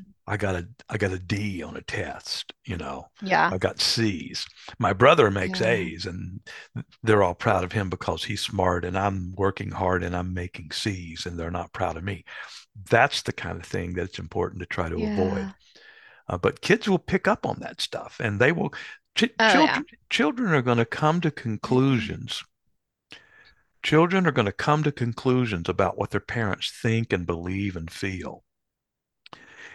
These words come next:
Speaker 2: Yeah, those conclusions are oftentimes wrong,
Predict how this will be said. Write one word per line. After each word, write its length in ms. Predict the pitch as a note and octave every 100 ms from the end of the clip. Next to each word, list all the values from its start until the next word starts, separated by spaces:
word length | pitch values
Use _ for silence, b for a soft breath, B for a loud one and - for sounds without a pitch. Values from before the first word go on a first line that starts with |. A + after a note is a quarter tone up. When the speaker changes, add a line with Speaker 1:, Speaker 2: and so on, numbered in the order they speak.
| -
Speaker 2:
Yeah, 500 | - - - - -
those 260 | B2 G#2+ A#2
conclusions 560 | - - B2+ A2+ G2+ F#2
are 140 | F#2
oftentimes 600 | G#2+ C3 A2+ A2+ F2 E2
wrong, 540 | E2+ G2+ G2 F2 -